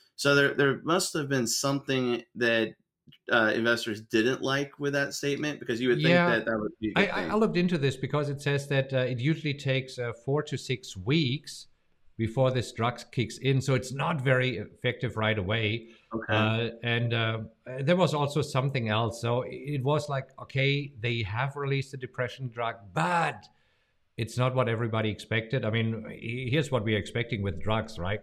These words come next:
Speaker 2: I mean, it's like ibuprofen, you pop a pill and you're feeling better. <laughs> And here when they say, "Well, you, you gotta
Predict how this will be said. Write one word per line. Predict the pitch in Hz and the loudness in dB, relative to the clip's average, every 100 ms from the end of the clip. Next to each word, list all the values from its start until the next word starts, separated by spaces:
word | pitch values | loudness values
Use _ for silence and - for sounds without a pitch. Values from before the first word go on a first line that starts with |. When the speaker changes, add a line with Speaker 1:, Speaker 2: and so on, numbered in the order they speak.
| 104 | -8
Speaker 2:
I | 101 | -10
mean, | 104 104 | -8 -10
it's | - | -8
like | 98 98 | -8 -6
ibuprofen, | 104 92 - 117 - 95 | -8 -8 -4 -4 -2 -8
you | 87 | -10
pop | - 113 - | -6 -6 -6
a | - | -6
pill | 117 117 117 | -4 -2 -4
and | 98 | -4
you're | 101 | -6
feeling | - 110 104 87 | -4 -4 -2 -2
better. | 104 110 76 - - - - - | -2 -4 -6 -10 -20 -20 -18 -4
<laughs> | - 143 - | 0 2 2
And | 185 | 0
here | - 175 170 | 6 8 8
when | 143 143 | 6 4
they | 139 | 4
say, | 131 143 151 | 2 -2 0
"Well, | 180 185 180 - - 160 - | 2 2 0 -8 -18 -18 -6
you, | 285 | -2
you | 302 330 | 0 0
gotta | 370 349 | 2 0